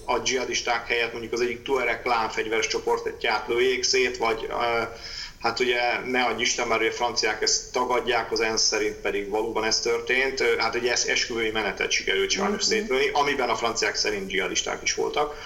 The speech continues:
Speaker 1: Tehát, ö, és egész egyszerűen az erő nem volt elegendő ehhez, és ugye minden ilyen nagy felkelésnél azt látjuk, hogy az, hogy oda vezényelnek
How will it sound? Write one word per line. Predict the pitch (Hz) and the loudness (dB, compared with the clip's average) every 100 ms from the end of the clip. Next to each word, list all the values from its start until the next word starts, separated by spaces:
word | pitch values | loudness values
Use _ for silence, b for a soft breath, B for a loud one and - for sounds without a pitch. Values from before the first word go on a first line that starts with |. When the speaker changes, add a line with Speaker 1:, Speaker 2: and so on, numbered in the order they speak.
| B B B B | B B B B
Speaker 1:
Tehát, | - 127 | -2 0
ö, | 139 135 - - - | 2 2 0 -6 -2
és | 135 - - - - - - | 0 -2 -6 -18 -20 -20 -6
egész | 160 156 165 143 | -2 2 2 2
egyszerűen | 143 - 147 147 | 0 0 2 2
az | 139 135 | 2 4
erő | 135 135 135 135 | 4 6 4 4
nem | 143 139 131 120 | 0 0 -2 0
volt | 117 110 - | 2 2 0
elegendő | 113 113 113 101 110 | 0 2 0 2 2
ehhez, | 131 156 214 B B B - - | 4 2 0 B B B -18 -8
és | - 151 | -2 0
ugye | 135 147 | 0 -2
minden | 180 170 151 | -2 0 0
ilyen | 143 135 | 2 2
nagy | 131 127 | 2 0
felkelésnél | 123 131 123 127 120 113 - 117 | 0 0 0 0 0 2 0 0
azt | 120 - | 0 2
látjuk, | 117 123 - 151 151 | 0 0 -2 -4 -4
hogy | - 123 123 - - | -2 -2 0 -2 2
az, | 135 - | 2 2
hogy | 139 127 - | 2 0 0
oda | 135 135 127 123 | 2 2 2 2
vezényelnek | 123 123 123 113 113 113 113 | 0 2 2 2 0 0 -2